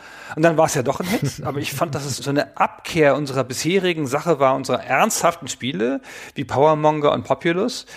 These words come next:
und dass wir jetzt dieses süße Ding machen, das passt nicht. Er ist dann immerhin zu den Bitmap Brothers gegangen, also zu einem anderen ruhmreichen englischen Studio und hat da an Chaos Engine zwei mitgemacht.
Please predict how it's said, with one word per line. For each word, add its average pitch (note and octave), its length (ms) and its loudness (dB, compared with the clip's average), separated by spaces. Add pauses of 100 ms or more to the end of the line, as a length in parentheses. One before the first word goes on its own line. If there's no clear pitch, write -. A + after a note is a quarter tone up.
(280)
und D3 200 -4 (220)
dass - 220 -2
wir D3+ 80 4
jetzt C#3+ 260 4
dieses C3+ 200 -2
süße D3 340 -4
Ding F#3 200 -4
machen, E3 280 2
das C3 140 0
passt - 360 -10
nicht. - 260 -16 (580)
Er D3+ 100 4
ist F#3+ 100 4
dann F#3 100 2
immerhin D#3+ 340 2
zu - 120 -2
den A2+ 100 -2
Bitmap C#3+ 320 0
Brothers D#3 300 2
gegangen, D#3+ 360 -4
also B2+ 180 -4
zu - 120 -6
einem B2 140 0
anderen D#3 460 2
ruhmreichen D3 580 -2
englischen D3+ 260 -6
Studio D#3 360 -4
und B2+ 60 -2
hat B2+ 160 -2
da A#2+ 280 2
an A2+ 120 -6
Chaos A#2 360 -2
Engine G#2 240 -10
zwei G#2+ 260 -2
mitgemacht. D#3+ 560 -8